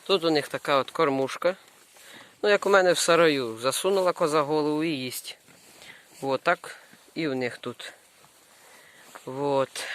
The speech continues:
Тут у них каструля з водою, вони п'ють. Вот. Отак от. Тут була гола земля, я понастеляв тут соломи, старого сіна знайшов. Таке,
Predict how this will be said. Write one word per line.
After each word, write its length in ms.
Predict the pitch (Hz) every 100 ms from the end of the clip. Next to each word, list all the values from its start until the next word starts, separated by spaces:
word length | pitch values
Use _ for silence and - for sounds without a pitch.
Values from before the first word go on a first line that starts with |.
| -
Тут 220 | - 190
у 60 | 147
них 160 | 135 -
каструля 560 | 139 - 175 208 196
з 40 | 180
водою, 420 | 180 175 180 175
вони 180 | 170 165
п'ють. 440 | - 165 - - - _ _ _ _ _ _ - _ _ _ -
Вот. 460 | 143 135 139 135 - - - - - - - _ _ _ -
Отак 400 | 143 127 117 120
от. 60 |
Тут 160 | - 170
була 240 | 165 156
гола 340 | 147 165 151 127
земля, 460 | 139 151 175 170 - -
я 160 | 131
понастеляв 680 | 131 131 127 - - 156 170
тут 360 | - 143 - - _ _ - - - _ -
соломи, 760 | - 156 151 185 180 160 147 -
старого 580 | - - 156 147 127 117
сіна 480 | - 190 180 156 147 _ -
знайшов. 480 | 139 131 - 143 131 - - - - - - - - - - - -
Таке, 380 | 139 135 147 135